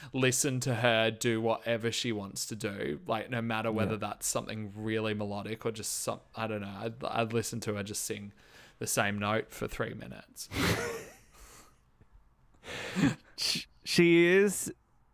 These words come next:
Speaker 2: one of a kind, I think. And I, I said this when I'd heard the kind of first few singles, but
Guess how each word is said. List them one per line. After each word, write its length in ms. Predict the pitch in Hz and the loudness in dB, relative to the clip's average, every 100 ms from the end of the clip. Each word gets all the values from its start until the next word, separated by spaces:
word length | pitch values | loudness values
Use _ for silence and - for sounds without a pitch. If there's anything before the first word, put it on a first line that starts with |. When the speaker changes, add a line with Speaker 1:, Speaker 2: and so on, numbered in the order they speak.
| _ - - | _ -20 -2
Speaker 2:
one 280 | 135 135 135 | 4 6 6
of 100 | 120 | 2
a 40 | |
kind, 520 | - - 113 113 117 | 0 4 6 6 6
I 80 | 110 | 4
think. 420 | 113 101 95 104 | 4 0 0 0
And 80 | 117 | 2
I, 120 | 113 - | 4 4
I 80 | 131 | 2
said 300 | - 165 156 | 2 2 2
this 220 | 143 - | 2 4
when 140 | 127 | 4
I'd 100 | 110 | 4
heard 220 | 107 107 101 | 4 2 2
the 120 | 104 - | -2 0
kind 200 | 117 104 | 2 4
of 60 | - - | 2 2
first 240 | 104 - | 2 4
few 120 | 101 | -2
singles, 840 | 95 - 117 120 107 80 - 117 - | 0 4 6 8 6 2 -2 -6 -6
but 260 | - - | -4 -4